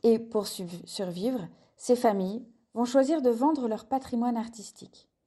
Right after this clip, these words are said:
C'est comme cela que, sur le marché de l'art, tout à coup, des centaines d'œuvres d'art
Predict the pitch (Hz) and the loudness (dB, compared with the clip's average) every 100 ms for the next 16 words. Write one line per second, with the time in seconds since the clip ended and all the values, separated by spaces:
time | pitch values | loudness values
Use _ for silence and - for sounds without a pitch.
0 | _ _ _ _ - 254 262 330 - 262 | _ _ _ _ 0 2 6 4 4 2
1 | 247 - 220 214 - 311 294 240 233 - | 2 2 -4 -4 -2 0 2 0 -2 -4
2 | 220 196 175 214 - 247 208 - 190 - | -4 -4 -6 -6 -6 -4 -6 -8 -18 -20
3 | _ _ - 208 226 226 349 339 320 294 | _ _ -2 4 4 2 0 2 2 2
4 | 247 214 190 247 247 214 202 185 170 214 | 2 0 4 4 2 -2 -4 -2 0 -2
5 | - | -6